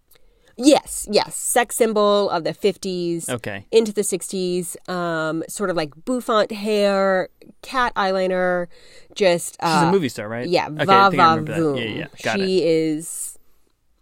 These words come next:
Speaker 2: So Cynthia's like, "You got a type? I'll be that type."
Speaker 1: I'll be that type. She sort of, like, peacocks around John, and he asks her out.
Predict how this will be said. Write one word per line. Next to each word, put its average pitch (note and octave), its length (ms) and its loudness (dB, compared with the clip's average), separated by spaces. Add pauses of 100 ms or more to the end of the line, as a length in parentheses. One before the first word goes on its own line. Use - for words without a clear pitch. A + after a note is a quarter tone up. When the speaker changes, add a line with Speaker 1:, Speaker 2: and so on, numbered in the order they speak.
(140)
Speaker 2:
So - 140 -6
Cynthia's B2 460 -2
like, A#2 300 -2 (220)
"You C3+ 140 -12
got C#3 160 0
a C#3 40 -4
type? E3 280 0 (220)
I'll C#3+ 100 6
be C3 100 2
that A#2 200 0
type." G2 220 -12 (200)
Speaker 1:
I'll F3+ 160 4
be G#3 140 0
that F#3 200 0
type. A#2 300 -10 (500)
She G3 800 0 (240)
sort F3+ 200 -4
of, - 40 -8
like, D3 220 -4
peacocks B3+ 440 4
around F#3+ 520 2
John, E3 580 4
and F3 180 2
he G#3+ 580 -4 (260)
asks F3 380 -4
her D#3+ 120 -6
out. - 300 -12